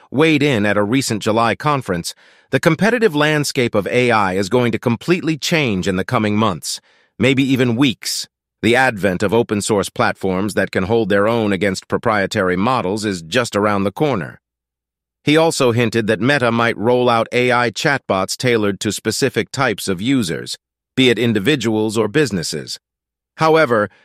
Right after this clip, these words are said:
the open source path is not without its own unique set of pros and cons. Sharing A I capabilities with a wider audience can quicken the learning process of the model, with the increased data it's receiving. Moreover,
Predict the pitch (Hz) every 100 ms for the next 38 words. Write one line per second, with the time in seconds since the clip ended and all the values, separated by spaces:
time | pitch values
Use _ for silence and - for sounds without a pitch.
0 | _ 135 147 165 175 160 - 143 117 -
1 | 143 135 120 - 113 101 147 165 127 131
2 | 120 110 - 131 123 113 113 110 110 -
3 | 120 98 - - 135 107 82 92 87 139
4 | 107 73 65 60 - _ _ - - 175
5 | 180 170 - 135 131 131 127 127 117 104
6 | 110 107 110 104 107 104 101 131 127 120
7 | 120 127 120 107 107 - 123 - 185 -
8 | 147 123 113 127 131 113 92 113 104 104
9 | 92 98 90 101 107 92 69 64 _ _
10 | 113 120 135 147 170 156 147 131 - 98
11 | 139 110 92 101 - 95 - 123 90 76
12 | 57 _ _ _ _ _ 135 175 180 139
13 | 113 101